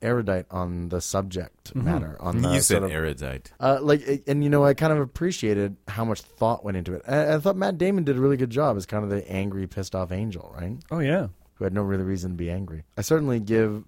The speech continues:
Speaker 1: gave Dogma double thumbs up. I don't think it did very well at the box office. Better than many other Kevin Smith movies, like Clerks two, that abomination.
Speaker 2: Ugh.
Speaker 3: I always wonder in movies with poo in them, what is the Hollywood formula for making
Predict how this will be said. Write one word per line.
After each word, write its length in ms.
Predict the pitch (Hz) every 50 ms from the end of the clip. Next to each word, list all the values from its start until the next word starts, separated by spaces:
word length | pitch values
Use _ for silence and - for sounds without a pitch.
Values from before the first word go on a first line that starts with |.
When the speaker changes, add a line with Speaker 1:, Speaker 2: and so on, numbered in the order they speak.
| _ - 101
Speaker 1:
gave 240 | 110 110 110 104
Dogma 340 | 98 104 101 104 107 104 104 98
double 200 | 92 101 101 98
thumbs 260 | - 104 98 92 87
up. 200 | 98 113 123 110
I 80 | 101
don't 140 | 98 98 101 98
think 120 | 101 95
it 80 | 95 87
did 160 | 95 95 95
very 200 | 90 98 95 95
well 480 | 92 90 92 92 95 95 98 98 98 - -
at 100 | 98 85
the 80 | -
box 280 | 82 85 90 95 - -
office. 400 | 135 - - _ _ - - - _
Better 560 | 98 95 101 123 98 92 98 101 101 101 104
than 300 | 98 101 98 98 98 95
many 220 | 98 98 98 95 98
other 260 | 107 120 110 95 - -
Kevin 240 | - 90 87 82
Smith 200 | 80 - 87 85
movies, 320 | 80 85 85 85 92 92 92
like 180 | 87 82 -
Clerks 400 | - - - 87 85 80 - -
two, 240 | - - - 85 85
that 140 | 85 85 82
abomination. 640 | 80 80 82 80 80 80 82 135 139 123 - 92 92 95
Speaker 2:
Ugh. 60 | 95 - _ -
Speaker 3:
I 100 | 95 107
always 220 | 123 139 143 117
wonder 460 | 117 123 117 104 92 90 85 82 80 - _ -
in 340 | 92 87 82 80 78 73 60
movies 420 | 62 80 82 82 78 80 76 71 -
with 160 | 73 65 -
poo 200 | - - 80 76
in 100 | 73 69
them, 220 | 69 67 65 65 -
what 200 | - 82 87 87
is 180 | 85 78 73 69
the 320 | 76 76 73 69 67 65
Hollywood 420 | 65 73 82 80 78 73 69 64
formula 540 | - - - 80 78 73 69 65 64 64 64 -
for 140 | - 78
making 480 | 73 73 71 69 - 65 64 62 62 62